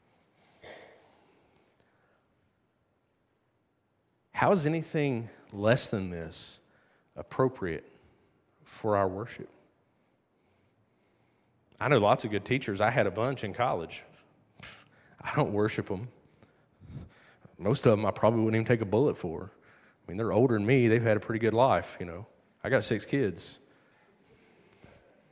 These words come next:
There's a lot of politicians that have a lot of authority in our life. They have a lot of say in what we can do. I definitely ain't taking any bullets for them. And we can vote another one into office.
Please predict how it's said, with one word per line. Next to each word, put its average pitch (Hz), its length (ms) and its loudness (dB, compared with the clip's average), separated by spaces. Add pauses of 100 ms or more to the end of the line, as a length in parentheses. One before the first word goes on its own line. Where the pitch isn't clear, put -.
(280)
There's - 920 -12
a 156 40 8
lot 160 100 12
of 160 60 6
politicians 139 760 2
that 104 100 -2
have 110 180 2
a 98 60 -2
lot 113 560 6
of 98 400 -12 (960)
authority 120 460 2
in 104 80 0
our 104 140 2
life. 107 320 0 (1500)
They - 80 -4
have 104 80 2
a 104 40 -2
lot 107 140 4
of 101 80 -2
say 110 300 2
in 104 100 0
what 110 140 -2
we 104 120 -2
can 101 200 -8
do. 117 340 -2 (540)
I - 160 -2
definitely 123 480 -4
ain't 95 120 -8
taking 90 260 -8
any 113 200 -8
bullets 87 340 -12
for - 140 -12
them. 85 320 -12 (400)
And 92 80 -6
we 113 80 0
can 113 160 -2
vote 101 160 2
another 95 320 -2
one 87 140 -6
into 82 120 -8
office. - 540 -10